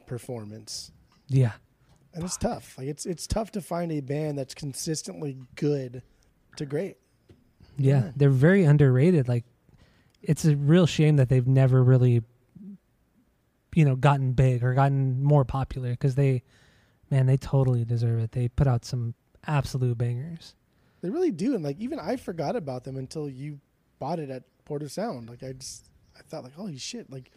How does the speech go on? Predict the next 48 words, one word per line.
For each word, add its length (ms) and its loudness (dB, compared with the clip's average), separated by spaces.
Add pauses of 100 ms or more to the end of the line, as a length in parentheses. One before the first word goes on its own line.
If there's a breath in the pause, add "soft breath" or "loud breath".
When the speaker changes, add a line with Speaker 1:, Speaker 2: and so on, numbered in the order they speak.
(640)
Speaker 1:
maybe 280 -4
I 20 -2
should 140 -10
start 200 -6
looking 300 -6
out 140 -8
for 100 -14
Total 260 -10
Universe 440 -12
Man." 220 -14
That 120 -8
would 80 -6
be 80 -6
a 40 -6
really 200 -6
cool 200 -6
thing 180 -8
to 80 -10
have 180 -8
on 140 -12
vinyl. 380 -14 (480)
Speaker 2:
It 60 8
would 120 8
be 100 0
great. 540 -2
Speaker 1:
'Cause 140 -10
it 60 -4
was 120 -6
a 120 -4
Speaker 2:
If 100 4
you 140 8
Speaker 1:
fantastic 580 -6
album. 440 -10 (760)
Speaker 2:
You 120 2
should 200 0
pick 140 4
up 100 0
this 180 2
record, 320 2
too. 320 -2
I, 200 -4 (280)
I 60 2
mean, 140 0
this 140 0
one 140 2
is 120 -2
really 340 0
good. 280 -8